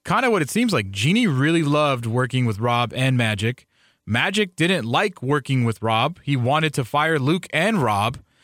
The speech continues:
and he didn't wanna hurt Jeanie by putting her in that position, so he bounced. And now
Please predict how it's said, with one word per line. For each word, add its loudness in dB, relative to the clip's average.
and 0
he 0
didn't 2
wanna 2
hurt 2
Jeanie 2
by 2
putting 0
her 2
in 2
that 0
position, 0
so 0
he 2
bounced. -4
And 0
now 0